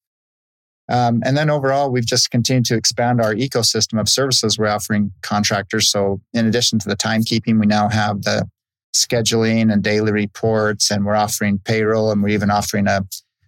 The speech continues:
a benefits program where they get more of an affordable. We've partnered with a company that's doing, you know, benefits that allow them to do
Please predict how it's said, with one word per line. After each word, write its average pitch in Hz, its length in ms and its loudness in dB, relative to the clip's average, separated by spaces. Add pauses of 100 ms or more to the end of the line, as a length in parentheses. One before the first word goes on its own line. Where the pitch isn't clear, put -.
(100)
a 107 80 -4
benefits 117 480 0
program 110 520 -2
where 104 100 0
they 104 160 0 (160)
get 110 120 -2
more 113 180 2
of 104 80 0
an 104 80 2
affordable. 110 540 0
We've 107 160 -4
partnered 110 340 -2
with 110 140 -4
a 107 60 -2
company 107 340 0
that's 95 240 0
doing, 101 460 2
you 110 80 0
know, 104 100 2
benefits 104 640 -2
that 101 100 -2
allow 101 200 0
them 101 100 0
to - 120 -4
do 101 320 0